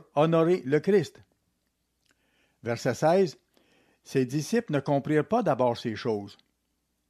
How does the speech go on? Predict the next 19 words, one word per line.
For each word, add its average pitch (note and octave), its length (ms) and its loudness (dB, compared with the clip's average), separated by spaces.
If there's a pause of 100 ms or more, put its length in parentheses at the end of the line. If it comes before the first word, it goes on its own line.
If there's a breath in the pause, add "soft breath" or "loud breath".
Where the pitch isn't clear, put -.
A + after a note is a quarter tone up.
(1200)
Mais B2+ 260 0
lorsque F3 360 2
Jésus D3+ 420 0
eut C3 60 -6
été C#3 300 -2
glorifié, A#2+ 640 -4 (300 soft breath)
ils C#3 180 0
se D3 200 0
souvinrent A#3+ 800 0 (580)
qu'elles F#3 340 4
étaient F3+ 300 2
écrites F#3 460 0
de C3 120 0
lui D#3 460 2 (880 soft breath)
et G#3+ 340 6
qu'il D#3+ 240 2
les D3 240 2
avait E3 340 4
accomplies F3+ 680 -2